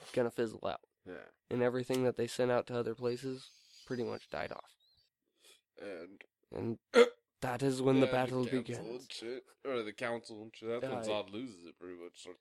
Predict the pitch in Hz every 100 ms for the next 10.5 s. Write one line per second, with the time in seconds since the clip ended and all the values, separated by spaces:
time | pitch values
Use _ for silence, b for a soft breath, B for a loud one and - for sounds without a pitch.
0 | _ 117 110 117 143 127 123 131 131 127
1 | 127 135 131 127 131 - 120 - - 131
2 | 127 117 120 117 - - - 117 110 123
3 | 117 120 113 113 117 110 107 110 113 110
4 | 113 101 78 107 101 - - _ - 117
5 | 117 120 - - - - - 123 117 117
6 | 110 - 113 107 _ _ - 139 110 101
7 | - _ - - - 127 120 127 117 113
8 | - - 110 107 - - _ - 135 -
9 | - _ _ _ - 110 - _ - 117
10 | 127 123 120 117 110